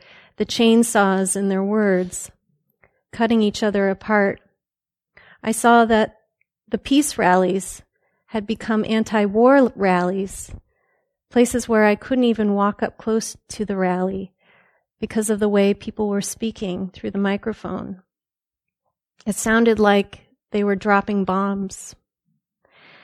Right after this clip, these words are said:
This all became clear to me about halfway through my time in the tree, when I was experiencing a lot of pain and really felt like I was falling apart.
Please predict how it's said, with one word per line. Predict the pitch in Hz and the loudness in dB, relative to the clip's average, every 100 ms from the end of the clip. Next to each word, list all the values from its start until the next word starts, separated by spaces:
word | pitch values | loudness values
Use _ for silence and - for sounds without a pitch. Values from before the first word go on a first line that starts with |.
| _ _ _ | _ _ _
This | 233 240 - | -2 0 4
all | 240 254 | 8 8
became | 254 - 262 247 | 6 0 2 2
clear | 240 254 240 254 | 2 4 4 2
to | 254 | 0
me | 226 214 208 214 - _ - | 2 2 2 -2 -6 _ -8
about | - 226 - | 0 0 2
halfway | - 226 233 240 214 | 2 2 4 2 2
through | 214 - 226 | 2 -2 0
my | 220 202 | 2 0
time | 190 214 214 202 185 190 - _ _ _ _ _ | -2 -2 0 0 0 -2 -8 _ _ _ _ _
in | 208 | -2
the | 202 | -2
tree, | - 240 220 196 185 - _ _ _ _ _ _ _ _ _ _ _ _ _ _ _ - | -2 0 0 0 -2 -8 _ _ _ _ _ _ _ _ _ _ _ _ _ _ _ -4
when | 220 | 2
I | 233 233 | 4 4
was | 226 | 2
experiencing | 226 - - 233 240 233 - 214 | 0 -2 0 2 4 4 2 0
a | 208 | 2
lot | 214 233 240 | 4 4 4
of | - | -2
pain | - 233 220 196 196 196 - | -2 0 2 2 0 -4 -2
and | 220 226 | 2 6
really | 247 262 254 | 8 8 4
felt | - 220 220 | 4 4 4
like | 208 202 | 2 0
I | 202 | -2
was | 196 | -2
falling | - 202 202 196 | -2 -2 0 -2
apart. | 190 - 202 185 | -4 -4 -2 -4